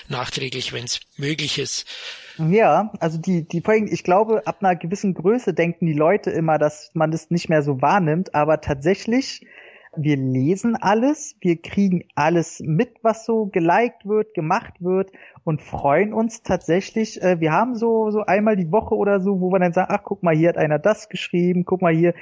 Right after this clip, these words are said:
Speaker 2: gucken wir mal durch, hier hat einer das geliked." Also wir haben das schon sehr auf dem Schirm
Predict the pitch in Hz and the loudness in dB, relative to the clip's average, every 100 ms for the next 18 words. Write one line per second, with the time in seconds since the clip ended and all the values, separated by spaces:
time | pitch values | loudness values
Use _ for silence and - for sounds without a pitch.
0 | - - 180 160 156 151 160 160 156 - | -10 -10 -2 2 2 2 2 0 0 0
1 | 147 143 202 202 180 156 151 170 - 160 | 0 2 0 0 0 2 4 2 0 -2
2 | 156 - - _ 147 139 180 247 240 - | -2 -4 -16 _ -2 0 0 0 -2 -2
3 | 180 139 151 196 170 165 147 - 165 214 | -4 0 0 0 -2 -4 -6 -2 0 0
4 | 269 | -2